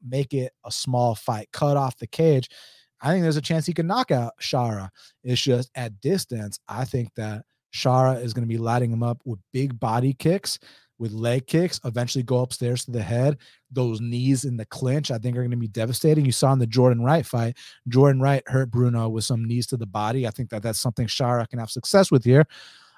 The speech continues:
Um, so I understand people taking Bruno 'cause they wanna, you know, they wanna sh-, show me you're on that level, Shara. Show me you're that guy. Maybe it's a fraud check, uh, situation, but,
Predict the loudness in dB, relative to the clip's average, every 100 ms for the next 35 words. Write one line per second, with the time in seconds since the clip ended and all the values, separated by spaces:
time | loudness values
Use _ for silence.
0 | -2 2 2 4 8 8 8 4 4 2
1 | 2 0 2 2 4 4 4 0 0 0
2 | 2 4 4 4 4 4 4 4 4 4
3 | 2 -4 _ -6 -4 -2 0 0 0 -2
4 | -4 _ _ -4 -2 0 4 4 4 2
5 | 2 2 2 0 2 0 -2 -2 2 4
6 | 2 2 2 2 2 4 2 2 2 2
7 | 0 -8 _ 0 4 6 6 4 4 4
8 | 4 4 0 2 2 2 0 -2 0 2
9 | 0 -4 -8 -20 -20 -12 0 4 4 2